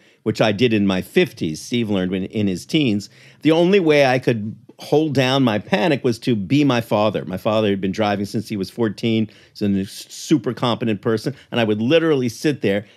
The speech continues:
and intrude my father's self inside my own. And then I could understand how you held yourself while you were driving. So I think that, you know, that the,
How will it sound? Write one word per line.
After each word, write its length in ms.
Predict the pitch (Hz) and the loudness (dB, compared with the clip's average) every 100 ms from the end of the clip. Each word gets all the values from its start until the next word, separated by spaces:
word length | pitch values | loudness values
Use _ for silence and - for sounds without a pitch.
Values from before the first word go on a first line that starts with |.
| _ | _
and 300 | 123 113 113 - _ _ _ _ _ _ | -2 0 0 -4 _ _ _ _ _ _
intrude 680 | 165 131 - 190 196 196 160 | 0 0 0 0 2 2 0
my 200 | 156 139 | 0 0
father's 640 | 135 147 147 131 117 113 | 0 2 4 2 0 -2
self 480 | - 127 113 113 - - | 0 2 2 -2 -10 0
inside 560 | 143 131 135 120 117 | 0 0 0 0 0
my 240 | 110 104 117 | 0 0 0
own. 400 | 131 95 95 - _ _ | 0 0 -4 -8 _ _
And 220 | 143 127 | 0 2
then 220 | 123 143 123 | 4 2 2
I 140 | 123 | 0
could 340 | - 127 117 | 0 0 0
understand 580 | - 135 117 - 131 117 | 0 0 0 0 0 0
how 140 | 131 127 | 0 0
you 260 | 120 123 | 0 -2
held 280 | 104 143 160 | -2 -4 -2
yourself 440 | 151 - 92 98 _ - - - | -4 -2 -4 -4 _ -20 -20 -2
while 160 | 120 | 0
you 140 | 120 117 | 0 -2
were 60 | |
driving. 440 | 117 139 170 143 98 | 0 0 0 -2 -6
So 180 | - - | -6 -4
I 80 | 156 | -2
think 240 | 220 196 | -2 -2
that, 200 | 156 101 | -4 -4
you 80 | 143 | -2
know, 140 | 123 | -2
that 260 | 117 120 107 | -2 -4 -2
the, 280 | 107 104 | -2 -2